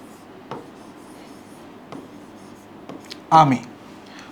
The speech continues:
ফাহিম অর্থ ফাহিম। এখানে আনার স্থানে আমরা যে আরও যে শব্দগুলো ব্যবহার করতে পারি, সেগুলো আছে,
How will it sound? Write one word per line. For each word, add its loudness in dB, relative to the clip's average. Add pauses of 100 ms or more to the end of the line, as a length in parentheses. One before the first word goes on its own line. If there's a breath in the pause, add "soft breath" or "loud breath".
(160)
ফাহিম 12
অর্থ 12
ফাহিম। 10 (680 loud breath)
এখানে 12
আনার 12
স্থানে 12
আমরা 12
যে 12
আরও 12
যে 12
শব্দগুলো 12
ব্যবহার 12
করতে 10
পারি, 10 (380 loud breath)
সেগুলো 12
আছে, 12